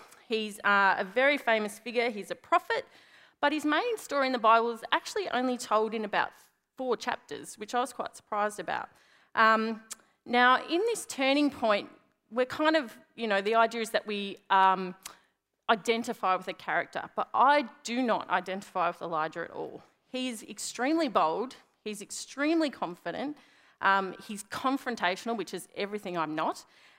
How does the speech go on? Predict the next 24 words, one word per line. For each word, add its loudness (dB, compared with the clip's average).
and 4
he -8
is -10
also, -2
uh, 4
very -4
decisive, -4
and -6
I 0
am -4
such -4
a -8
second -10
guesser. -14
But 4
in 2
Elijah's 0
worst -2
point -4
in -4
his -8
life, 0
I 2
actually -6